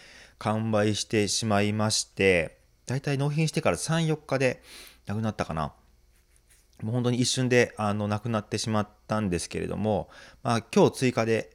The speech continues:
納品をさせていただきました。まあ、今回はね、前回の倍以上を納品しているので、すぐになくなることは多分ないと思うんですけれども、まあ、気になっていた方は早めに行かれるといいんじゃないかなと思います。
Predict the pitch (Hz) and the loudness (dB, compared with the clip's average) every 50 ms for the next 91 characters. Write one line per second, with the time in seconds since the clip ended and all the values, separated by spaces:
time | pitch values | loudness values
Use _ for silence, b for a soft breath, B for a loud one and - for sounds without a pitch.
0 | - 117 117 113 104 - 117 113 104 104 101 98 107 98 92 - 104 98 98 92 | -10 -6 -6 -6 -6 -4 -4 -4 -2 -2 -4 -4 -4 -4 -2 0 2 2 2 0
1 | - - 95 - 95 90 92 95 - - - 101 98 98 101 101 - - - - | -2 -6 -4 -2 -2 -2 -2 -2 -4 -6 -4 -4 -2 -2 -2 -2 -2 -4 -2 0
2 | - 101 95 - - B B B B B B B B B B B B B B B | 0 0 0 0 -4 B B B B B B B B B B B B B B B
3 | _ _ _ - 123 117 - 240 269 254 - 104 98 101 95 95 92 85 76 80 | _ _ _ -10 -8 -4 -4 -4 -4 -4 -4 -4 -2 -2 0 0 0 0 0 2
4 | 127 139 135 120 - - 92 92 90 82 80 82 95 101 107 107 107 101 - 117 | 2 2 0 0 -2 -4 -6 -4 -4 -4 -2 0 2 2 2 2 0 -2 -2 0
5 | 127 110 104 95 87 82 80 73 - 104 104 101 95 90 95 95 98 95 - 107 | 0 2 4 4 4 4 2 0 0 0 2 2 2 2 0 -2 -4 -4 -2 -2
6 | 98 95 92 - - _ - - 98 95 92 98 95 92 85 80 80 80 92 92 | -2 -2 -2 -4 -8 _ -4 -2 0 0 0 0 -2 -2 -2 -4 -4 -2 0 0
7 | 90 87 - - - 170 156 135 110 98 92 87 - 107 104 101 98 101 92 - | 0 0 -2 -4 -2 -2 0 0 0 0 -2 -2 -4 -2 -2 0 0 0 -2 -4
8 | 95 - - 101 92 90 87 - 127 123 113 110 98 101 117 123 120 104 - - | -6 -6 -6 -4 -4 -4 -4 -4 -4 -6 -4 -4 -6 -4 -2 -2 -2 -2 -2 -4
9 | 82 87 101 107 101 90 85 76 78 80 - - 85 76 78 80 82 85 101 110 | -4 -2 0 0 0 -2 -2 -4 -6 -8 -10 -12 -12 -10 -10 -10 -8 -6 -4 -2
10 | 107 98 85 80 - 107 101 - 135 143 156 175 185 - - 98 - 87 - 95 | -2 -2 -2 -4 -6 -10 -10 -6 -6 -4 -4 -4 -4 -4 -4 -4 -4 -4 -4 -4
11 | - 98 90 90 87 - B B B B B B B B B B - 104 95 98 | -2 0 0 0 0 -2 B B B B B B B B B B -8 -6 -4 -4
12 | 95 92 90 90 90 85 - 95 92 92 90 90 82 - - 107 104 104 - - | -4 -4 -4 -4 -6 -4 -4 -4 -2 -2 -2 -4 -4 -4 -2 -2 -2 -2 -2 -2
13 | 113 107 101 92 82 82 82 82 82 78 - 80 82 87 92 90 - - - - | -2 -2 -2 -2 -2 -4 -4 -6 -6 -6 -8 -6 -4 -4 -4 -4 -4 -8 -12 -14
14 | - _ _ _ 85 85 85 85 85 85 90 87 87 - - - - | -14 _ _ _ -8 -6 -4 -4 -4 -4 -4 -4 -4 -4 -6 -8 -10